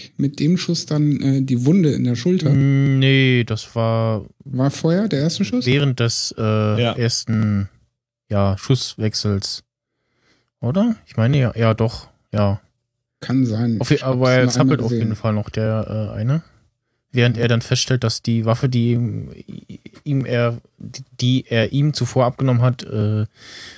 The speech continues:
Speaker 2: ohne Magazine ist. Oder un-, äh, ungeladen ist.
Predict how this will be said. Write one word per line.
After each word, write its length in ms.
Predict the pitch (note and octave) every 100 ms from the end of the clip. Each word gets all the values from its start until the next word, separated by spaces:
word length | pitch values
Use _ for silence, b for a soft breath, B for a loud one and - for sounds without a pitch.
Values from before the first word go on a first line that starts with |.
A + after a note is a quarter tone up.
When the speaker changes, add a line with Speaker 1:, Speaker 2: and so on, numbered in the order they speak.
| B
Speaker 2:
ohne 280 | G#2+ A2+ D#3
Magazine 600 | B2 G#2+ A2+ - D3 D3+
ist. 260 | - - - - _ b b _
Oder 180 | G#2+ F#2+
un-, 280 | C3 D#3+ -
äh, 400 | A#2+ A#2 A#2 A#2 - _
ungeladen 500 | C3 C3+ A#2+ A#2 B2+
ist. 320 | D3 - -